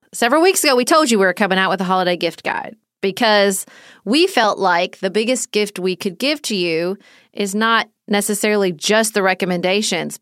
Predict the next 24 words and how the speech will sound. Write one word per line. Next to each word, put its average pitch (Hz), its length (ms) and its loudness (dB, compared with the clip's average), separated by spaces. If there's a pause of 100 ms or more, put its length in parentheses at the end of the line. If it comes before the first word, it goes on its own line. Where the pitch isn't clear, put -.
but 190 220 -4
getting 269 240 2
it 233 100 -2
to 254 140 0
you 214 220 0
early 269 340 4
in 240 180 0
acknowledgement 240 600 2
that 214 220 2
the 226 100 0
supply 269 580 0
chain 285 480 -2
is 277 260 -6
jacked 190 480 -2
up. - 320 2 (460)
We've 208 160 -6
got 214 180 2
it - 80 0
ready 165 320 -2
for 262 240 -2
you. 190 380 -2 (560)
Y'all, 165 380 -4 (600)
don't 180 560 -6 (680)
delay. 165 760 -6